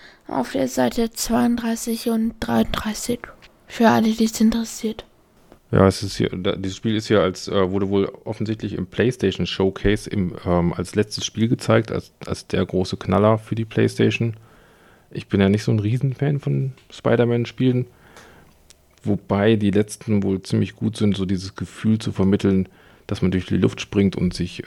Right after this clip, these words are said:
Speaker 2: sich mit so Spinnennetzen f-, äh, voran bewegt. Ich hätte trotzdem nicht so eine Riesenlust, das zu spielen. Vielleicht kann man zum PlayStation Showcase sagen, das ist eine von diesen Teilveranstaltungen, die dann auch online stattgefunden haben, wo Sony die wichtigsten Titel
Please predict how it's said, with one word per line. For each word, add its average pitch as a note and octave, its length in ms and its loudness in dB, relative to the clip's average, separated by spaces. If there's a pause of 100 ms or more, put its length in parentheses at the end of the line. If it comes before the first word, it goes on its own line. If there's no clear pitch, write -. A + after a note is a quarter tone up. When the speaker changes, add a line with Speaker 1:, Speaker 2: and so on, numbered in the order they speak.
Speaker 2:
sich F#2 180 -10
mit F2+ 120 -6
so F2+ 100 -6
Spinnennetzen F2+ 720 2
f-, - 220 -10 (120)
äh, E2 180 2
voran F#2 480 4 (320)
bewegt. E2+ 500 0 (1080)
Ich - 200 0 (800)
hätte A2+ 220 2
trotzdem G#2+ 320 2
nicht G2 120 2
so - 80 0
eine F#2 120 0
Riesenlust, F#2 500 0
das F#2+ 80 -8
zu G2+ 100 -6
spielen. F#2 440 2 (720)
Vielleicht G2+ 200 -4
kann A2+ 100 2
man G2+ 80 4
zum G2 160 -2
PlayStation G#2+ 460 0
Showcase G#2 420 -2
sagen, G2 220 2
das F#2 100 -6
ist G2+ 100 -8
eine G2+ 180 -2
von F#2+ 120 -2
diesen F#2+ 280 -2 (140)
Teilveranstaltungen, F2 1200 0
die F2 120 -4
dann F2 260 -2
auch - 240 -8
online F#2 340 -2
stattgefunden F#2+ 540 -4
haben, F2 160 0
wo F2+ 80 -2
Sony F2+ 440 4
die F2 220 -8
wichtigsten - 440 -6
Titel - 340 -2